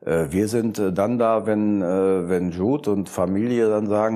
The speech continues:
wir wollen auf jeden Fall noch in Dortmund bleiben, dann werden wir versuchen, eine Lösung zu finden. Und wenn nicht, dann, äh, werden wir auch eine Lösung finden. Jude ist ein wunderbarer Junge, großartiger junger Fußballer, der auch noch seine Schwankungen hat. Das haben wir ja jetzt auch wieder gesehen.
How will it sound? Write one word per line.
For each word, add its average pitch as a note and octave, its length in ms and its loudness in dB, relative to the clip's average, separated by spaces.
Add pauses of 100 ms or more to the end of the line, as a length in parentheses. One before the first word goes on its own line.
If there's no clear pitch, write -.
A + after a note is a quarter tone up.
(320)
wir F#2+ 160 0
wollen A2+ 200 0
auf G2 140 -2
jeden G2+ 220 0
Fall G2+ 120 0
noch G2 160 -2
in G2+ 80 0
Dortmund G2 360 -2
bleiben, D#2 200 0
dann E2 160 -2
werden F#2 240 0
wir F#2 120 0
versuchen, G2 420 0
eine G2+ 80 0
Lösung E2+ 280 -2
zu C2+ 120 -14
finden. D2+ 380 -8 (260)
Und F2 240 -2
wenn F2 160 0
nicht, F#2 240 -4
dann, G#2 240 0
äh, G#2 320 2
werden A2 240 0
wir G2 80 2
auch A2+ 140 0
eine A2+ 100 -2
Lösung G2 340 0
finden. F#2 540 -2
Jude G2 260 -2
ist F#2+ 180 -2
ein E2 260 -2
wunderbarer G#2+ 560 0
Junge, G#2 380 0 (220)
großartiger G2 760 0
junger F#2+ 280 2
Fußballer, G#2 640 0 (240)
der - 160 0
auch A#2 180 -2
noch A#2 200 -2
seine A2 340 0
Schwankungen G#2+ 520 -2
hat. G#2 140 -2
Das F#2 160 -4
haben F2+ 180 0
wir F2+ 80 2
ja E2 40 2
jetzt E2+ 220 -2
auch G2 200 0
wieder A2 200 0
gesehen. G#2 440 0